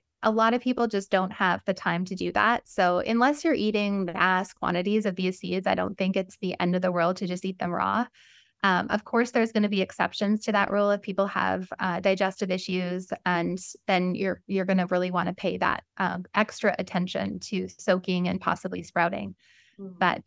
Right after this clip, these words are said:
Speaker 1: you just want them raw, just never roasted.
Speaker 2: I see.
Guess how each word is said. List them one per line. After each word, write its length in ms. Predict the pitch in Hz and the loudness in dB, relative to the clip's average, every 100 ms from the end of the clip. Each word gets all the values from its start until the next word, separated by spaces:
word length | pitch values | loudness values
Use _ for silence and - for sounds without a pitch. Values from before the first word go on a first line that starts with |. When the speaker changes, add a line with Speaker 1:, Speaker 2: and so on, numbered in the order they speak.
| _ | _
Speaker 1:
you 60 | 226 | -12
just 120 | - | 2
want 160 | 220 214 | 2 4
them 160 | 214 | 2
raw, 280 | 190 - 180 - | 2 0 -2 -4
just 240 | 196 185 | -4 0
never 240 | 196 190 | 2 4
roasted. 460 | 180 175 - - - _ _ _ | 4 2 0 -4 -4 _ _ _
Speaker 2:
I 180 | 190 185 | -2 0
see. 600 | 175 - 165 151 147 143 | -2 -6 -4 -2 -2 -4